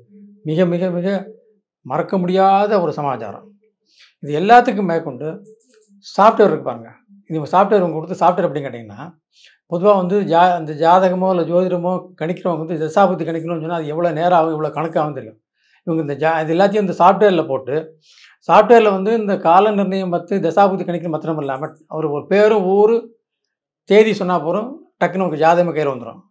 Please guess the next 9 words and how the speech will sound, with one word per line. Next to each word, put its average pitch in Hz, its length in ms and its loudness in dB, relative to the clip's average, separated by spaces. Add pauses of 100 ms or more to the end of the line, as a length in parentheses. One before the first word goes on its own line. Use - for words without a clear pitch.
(220)
அது 196 200 0
மாத்திரம் 220 260 0
இல்லாம, 160 400 -6 (640)
கோச்சாரம், 202 480 4
இப்ப 143 120 -10
நடைமுறை 208 360 2
என்ன 180 140 0
இருக்குன்னு 165 280 -2
தெரியும். 123 360 -8